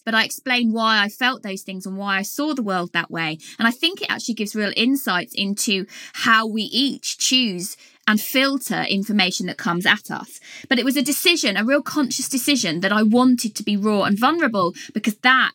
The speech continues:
as someone receiving a story, as someone on a journey of a story, that is what I most want to uncover, because they're the books that really make me tick. So I sat in that room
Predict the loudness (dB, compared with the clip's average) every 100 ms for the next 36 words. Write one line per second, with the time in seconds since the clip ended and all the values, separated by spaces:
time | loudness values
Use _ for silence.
0 | -2 -2 -2 -2 0 0 -2 -4 -2 0
1 | 0 0 0 -2 -4 -4 -4 -6 -2 2
2 | 4 4 4 4 4 4 4 4 0 -2
3 | -4 -8 -8 -6 -6 -8 -10 -20 _ 0
4 | 0 0 2 4 6 6 4 0 -4 -4
5 | -2 -2 -4 -2 0 0 2 0 0 2
6 | 2 2 -2 -8 -8 -10 -8 -6 -4 -6
7 | -4 -6 -6 -6 -6 -10 -18 2 2 2
8 | 0 -2 0 0 0 -2 -2 -2